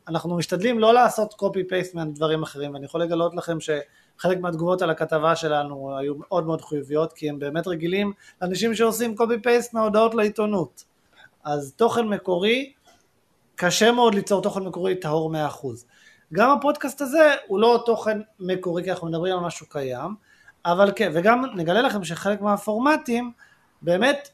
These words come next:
עשו דברים דומים ב-, בעולם בצורה זו או אחרת, אבל העניין הוא לא זה, העניין הוא... אני חושב שצריך ל-, אני חושב שצריך לפרק את זה. בוא, בוא, בוא נשחק משחק, נפרק את זה. קודם כל יש לך את וואלה,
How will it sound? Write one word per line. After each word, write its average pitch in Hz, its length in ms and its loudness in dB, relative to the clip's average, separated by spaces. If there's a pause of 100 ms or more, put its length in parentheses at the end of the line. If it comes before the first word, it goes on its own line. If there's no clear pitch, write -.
(160)
עשו 320 260 -2
דברים 285 380 4
דומים 240 360 2
ב-, 226 180 2 (100)
בעולם 247 560 6
בצורה 226 380 2
זו 202 200 4
או 190 40 6
אחרת, 135 460 -4
אבל 156 240 0 (380)
העניין 202 300 -2
הוא 269 120 0
לא 254 140 6
זה, 196 160 0
העניין 214 340 0
הוא... 277 140 -6 (520)
אני 185 80 -4
חושב 233 140 -4
שצריך 269 180 -8
ל-, 220 360 -4
אני 180 120 -4
חושב 220 180 -6
שצריך - 220 -12
לפרק 170 460 -2
את 147 60 -4
זה. 131 120 -10 (360)
בוא, 302 200 4
בוא, 320 220 4
בוא 359 80 8
נשחק 254 320 0
משחק, 208 400 -6
נפרק 214 380 2
את 175 80 0
זה. 165 80 -2 (260)
קודם 277 140 -6
כל 302 100 4
יש 254 100 0
לך - 80 -4
את 208 160 2
וואלה, 170 380 2